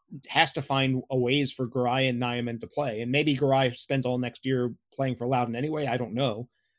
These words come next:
But at a certain point, you do have to say, like, if we're going to tell these players to come through the academy and come through Loudoun and climb up to the senior team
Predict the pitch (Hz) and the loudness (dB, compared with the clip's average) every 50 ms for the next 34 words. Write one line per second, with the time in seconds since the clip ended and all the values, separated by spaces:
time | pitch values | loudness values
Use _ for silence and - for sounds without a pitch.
0 | _ _ _ _ _ - 147 135 127 113 - _ _ _ _ _ _ _ _ _ | _ _ _ _ _ 2 4 4 4 2 -2 _ _ _ _ _ _ _ _ _
1 | _ _ _ - 139 131 135 135 - 165 160 139 135 - 139 139 127 123 131 131 | _ _ _ 0 0 0 2 2 2 0 2 0 0 0 0 0 2 2 2 4
2 | 143 143 131 127 - 131 - - 135 135 131 131 123 123 127 120 - - 135 123 | 4 4 4 2 0 -4 -4 0 2 2 4 4 4 2 2 0 -2 -4 -8 -4
3 | - 147 151 131 170 185 196 185 165 135 - 151 160 156 139 147 139 127 - - | -2 -2 2 2 2 2 4 2 0 0 2 2 2 2 2 2 0 0 0 0
4 | 131 131 131 120 - - 131 - - 135 131 123 - 131 131 127 117 120 117 110 | 2 2 2 0 -2 -6 -6 -2 0 0 0 0 0 0 0 0 0 0 -2 0
5 | - 143 143 135 135 135 131 127 120 123 - 135 127 120 - 135 127 120 123 123 | 2 2 4 4 4 2 2 2 0 -2 -2 -2 -2 -2 -2 -2 0 0 2 2
6 | 117 120 127 123 123 120 113 - - 127 135 131 127 127 123 - - - 127 127 | 2 2 0 0 -2 -4 -4 -4 -4 -2 0 2 0 0 -2 -4 -6 -4 -2 0
7 | 120 117 120 117 _ _ _ _ _ _ _ _ _ - 139 139 - 151 147 139 | 0 -2 -2 -6 _ _ _ _ _ _ _ _ _ -2 -2 0 2 2 2 2
8 | 131 120 - 160 156 147 135 127 127 113 | 2 0 0 2 4 4 4 4 4 0